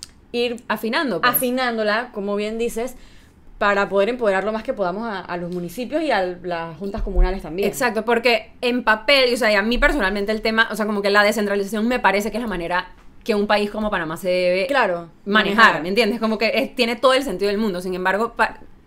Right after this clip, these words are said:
Speaker 2: o
Speaker 1: En
Speaker 2: sea,
Speaker 1: la práctica tiene
Speaker 2: sin
Speaker 1: sus
Speaker 2: fiscalización y sin participación ciudadana, solo es darle más plata a políticos para que hagan lo que ellos piensan que los va a ayudar a
Speaker 1: Claro, y
Speaker 2: reelegirse.
Speaker 1: necesitamos mucha más docencia, porque tal vez si la gente entendiera como que cuál es el rol que deben tener estas figuras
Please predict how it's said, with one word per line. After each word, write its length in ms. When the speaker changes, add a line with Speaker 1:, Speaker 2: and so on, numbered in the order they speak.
Speaker 2:
o 100
Speaker 1:
En 120
Speaker 2:
sea, 120
Speaker 1:
la 60
práctica 440
tiene 240
Speaker 2:
sin 240
Speaker 1:
sus 100
Speaker 2:
fiscalización 760
y 120
sin 120
participación 560
ciudadana, 480
solo 260
es 80
darle 200
más 120
plata 340
a 120
políticos 520
para 180
que 100
hagan 340
lo 120
que 160
ellos 560
piensan 340
que 60
los 120
va 120
a 80
ayudar 300
a 40
Speaker 1:
Claro, 200
y 20
Speaker 2:
reelegirse. 140
Speaker 1:
necesitamos 320
mucha 240
más 140
docencia, 400
porque 200
tal 100
vez 120
si 60
la 80
gente 360
entendiera 720
como 180
que 120
cuál 340
es 80
el 140
rol 360
que 180
deben 340
tener 200
estas 200
figuras 520